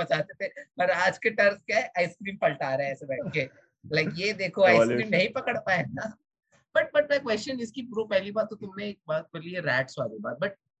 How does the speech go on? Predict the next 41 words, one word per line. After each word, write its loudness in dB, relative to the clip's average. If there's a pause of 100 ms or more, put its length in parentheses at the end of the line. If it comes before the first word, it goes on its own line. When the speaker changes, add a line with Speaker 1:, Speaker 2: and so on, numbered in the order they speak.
(280)
Speaker 1:
मतलब -4 (420)
रैट्स 2
को -6
पर -2
मैंने 0
देखा -2
है 2
literally -4
डिस्कवरी 0
वगैरह 6
में 0
कि -10
भाई -2
वो -2
रैट्स 0
को -8
तो -6
मतलब -2
वो 4 (160)
प्रेडेटर 2
की -8
तरह 2
तो -8
वो -4
लोग -2
एक्ट 0 (100)
करते -4
ही -6
हैं। -14 (640)
स्नेक्स, -4
वो 0
मारते 4
तो 0
हैं, 2
तो -2
उसको -6
जिंदा -2
क्यों -4
छोड़ा -6
हुआ -4
था -6